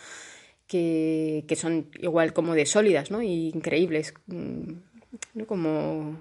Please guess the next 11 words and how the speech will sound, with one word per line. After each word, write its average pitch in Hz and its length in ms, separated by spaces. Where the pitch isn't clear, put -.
como 165 200
podamos, 160 400
¿no? 196 120
Imaginar 175 600
como 180 180
la 165 120
solidez 175 440
de 180 80
las 151 160
cosas, 220 380
la, 170 340